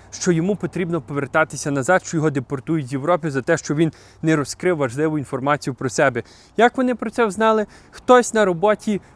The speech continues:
проговорився, хтось на говор-, на роботі про-, постукачив на нього, і він отримав, от бачите, таку ситуацію. І він хоче по-, за, за всіх застерегти українців,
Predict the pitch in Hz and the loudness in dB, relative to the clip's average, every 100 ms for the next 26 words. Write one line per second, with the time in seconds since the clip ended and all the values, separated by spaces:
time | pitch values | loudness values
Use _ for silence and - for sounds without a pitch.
0 | - 190 165 180 190 220 196 - 208 175 | 0 4 6 6 6 4 2 2 2 2
1 | - 214 202 202 151 170 170 185 180 160 | -2 -2 0 -2 -2 -2 -2 0 -2 -2
2 | 170 170 190 185 180 - 170 143 - - | -2 0 -2 -2 -4 0 2 2 -4 -8
3 | - 180 - 185 - 208 - 214 190 196 | 0 0 0 0 4 2 2 -2 0 2
4 | 208 185 190 - - _ 160 180 247 185 | 2 2 0 -4 -14 _ -4 0 0 -2
5 | - 190 190 175 151 127 165 - - 147 | -2 0 2 0 -2 0 -2 -2 -8 -6
6 | 139 - 170 - 147 156 139 - 123 110 | -6 -6 -6 -6 -4 2 2 0 -6 -6
7 | - - - 185 240 247 - 226 - 180 | -10 -20 -2 2 2 2 0 -4 -4 -6
8 | 196 151 147 135 147 143 135 156 147 131 | -4 -4 -6 -2 0 0 -2 -2 0 0
9 | 120 156 131 - 247 220 - 165 - 185 | 0 -2 -2 0 0 0 -4 -6 -2 -2
10 | 160 - 214 196 160 - 151 208 202 - | -2 -4 0 0 0 0 2 2 0 -2
11 | 143 | -4